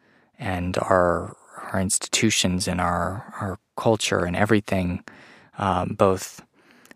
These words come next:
naturally, um, our biology and also, uh, our societies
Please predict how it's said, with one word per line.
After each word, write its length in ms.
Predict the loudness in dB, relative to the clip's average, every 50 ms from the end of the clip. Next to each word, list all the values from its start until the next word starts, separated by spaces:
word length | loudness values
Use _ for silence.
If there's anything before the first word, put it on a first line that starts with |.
| _ -4
naturally, 800 | 0 4 6 6 6 6 6 4 4 6 6 6 4 4 2 0 -2 -8 -18 _ _ _ -16 -8 -4
um, 600 | -2 0 0 0 0 -2 -4 -6 -8 -10 -14 -14
our 160 | -4 -2 0 4
biology 760 | 6 6 8 8 8 8 8 6 4 2 2 2 2 2 0
and 240 | 0 0 0 2 4
also, 520 | 4 2 2 2 0 2 2 2 2 0 -4 -8 _ _ _ _ _ _ _ _ _ _ _ _ _ _ _ _ _ _ _ _ _ -14 -4 0
uh, 400 | 2 4 4 4 2 0 -4 -6 -12 -14 _ _ -18 -18 -16 -6 -2
our 140 | 0 0 2
societies 800 | 2 2 2 4 6 8 8 6 6 4 0 -2 -2 -4 -6 -6